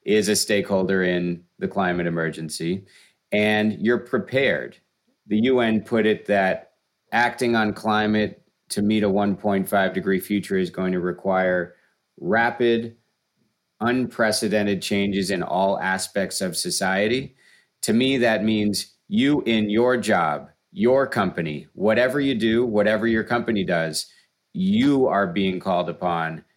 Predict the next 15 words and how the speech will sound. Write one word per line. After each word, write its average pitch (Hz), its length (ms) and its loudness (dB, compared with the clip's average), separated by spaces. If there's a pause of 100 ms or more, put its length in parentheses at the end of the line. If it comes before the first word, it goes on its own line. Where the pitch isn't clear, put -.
(120)
to 90 120 0
act. 78 480 -2
Or 95 500 -2
as 95 200 -6
Paul 98 340 0
Hawkins 92 480 0
says, 87 440 -2 (460)
"You 120 240 2
are 107 180 2
brilliant 123 680 0 (120)
and 95 220 0
the 85 200 -4
earth 120 380 -2
is 104 260 -4
hiring." 87 580 -4